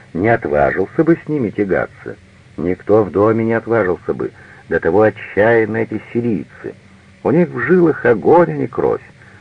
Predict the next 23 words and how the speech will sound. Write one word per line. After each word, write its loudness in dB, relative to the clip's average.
Это 2
не 2
лошади, 2
это 2
демоны. 0
А -2
ты 4
их -4
обуздываешь, 0
они -6
чувствуют 0
руку 0
хозяина, 2
и -2
воля 6
их -2
сломлена, 2
и 2
они -2
покорно 2
бегут -2
в 0
упряжке. -4